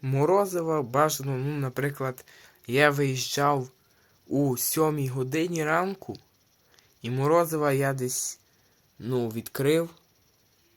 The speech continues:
десь в годині дванадцятій. А одне морозиво я поставив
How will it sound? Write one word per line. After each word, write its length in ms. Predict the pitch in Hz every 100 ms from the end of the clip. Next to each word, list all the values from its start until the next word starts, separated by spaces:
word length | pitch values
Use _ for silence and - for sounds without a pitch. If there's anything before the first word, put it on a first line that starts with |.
| _ _ _ _ _ -
десь 240 | 127 127
в 40 |
годині 460 | 120 123 131 151 135
дванадцятій. 920 | 110 110 123 131 139 - - 123 135 - _ _ _ _ _ _ _ _ _ _ _ _ _
А 100 | 120
одне 300 | 135 135 170
морозиво 540 | 170 147 156 151 139 123
я 140 | 123
поставив 640 | 123 - - 135 139 120